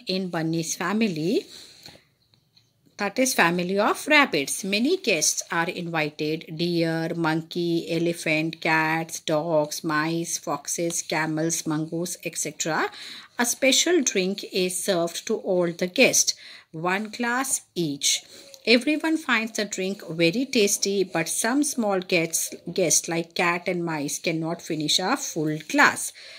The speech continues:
But dog is able to finish his class। Now there's a wedding in bunny, means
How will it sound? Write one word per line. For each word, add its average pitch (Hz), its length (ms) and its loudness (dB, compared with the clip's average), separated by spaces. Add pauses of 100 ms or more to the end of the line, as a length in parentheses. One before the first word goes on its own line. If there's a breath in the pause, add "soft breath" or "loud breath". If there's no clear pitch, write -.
(140 loud breath)
But 165 340 -2 (100)
dog 196 420 2 (2250 loud breath)
is 214 420 4 (540 loud breath)
able 185 360 4 (280)
to 180 100 4
finish 147 480 -4
his 285 220 -4 (120)
class। 240 320 4 (420 loud breath)
Now 165 380 -4
there's 175 180 -2
a 185 140 0
wedding 165 360 0
in 190 120 -2
bunny, 165 360 0
means 180 220 -2